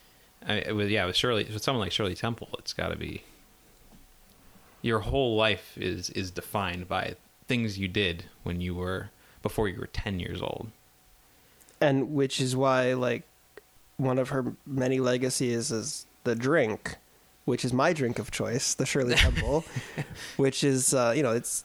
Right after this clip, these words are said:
Speaker 2: not alcoholic. It's a virgin drink. It's
Speaker 1: Mm.
Speaker 2: a little kid drink.
Speaker 1: Right.
Speaker 2: 'Cause Shirley Temple is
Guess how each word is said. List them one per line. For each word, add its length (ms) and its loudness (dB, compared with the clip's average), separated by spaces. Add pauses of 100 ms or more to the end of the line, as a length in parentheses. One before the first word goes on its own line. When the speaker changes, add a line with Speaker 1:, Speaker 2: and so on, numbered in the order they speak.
(140)
Speaker 2:
not 220 2
alcoholic. 440 2
It's 120 -2
a 40 0
virgin 520 0
drink. 400 0
It's 160 2
Speaker 1:
Mm. 60 4
Speaker 2:
a 20 2
little 400 2
kid 360 -2
drink. 500 -2 (200)
Speaker 1:
Right. 160 0
Speaker 2:
'Cause 140 -2
Shirley 220 0
Temple 360 2
is 380 -2